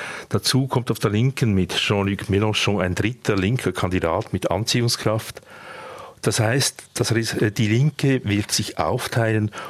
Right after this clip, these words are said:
und keiner ihrer Kandidatinnen oder Kandidaten wird letztlich in den zweiten Wahlgang einziehen.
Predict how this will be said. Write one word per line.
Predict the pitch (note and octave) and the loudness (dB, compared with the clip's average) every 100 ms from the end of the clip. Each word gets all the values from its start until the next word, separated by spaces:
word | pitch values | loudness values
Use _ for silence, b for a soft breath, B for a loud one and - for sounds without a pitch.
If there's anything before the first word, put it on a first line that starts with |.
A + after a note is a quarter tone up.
| B | B
und | - F#2+ | -2 -2
keiner | - F2+ F#2 A#2 G2+ C2+ - | -2 -2 0 2 0 -2 -2
ihrer | E2+ E2 | 0 0
Kandidatinnen | - F2 F2+ E2 E2 - E2 | 0 -2 0 0 -2 -2 -2
oder | E2 | -2
Kandidaten | - E2+ E2+ D2 - F2 | -2 -2 0 -2 -2 -2
wird | D#2+ - _ - | -2 -4 _ -2
letztlich | F2+ - - F2+ | -2 0 -2 -2
in | F2+ | 0
den | F2 | 0
zweiten | - D#2 D2 - F#2 | 0 0 -2 -2 0
Wahlgang | D#2 D2 - C#2+ | 0 -2 -2 -4
einziehen. | D#2 D2+ C#2+ - C#2+ C#2+ | -2 -4 -2 -2 -4 -6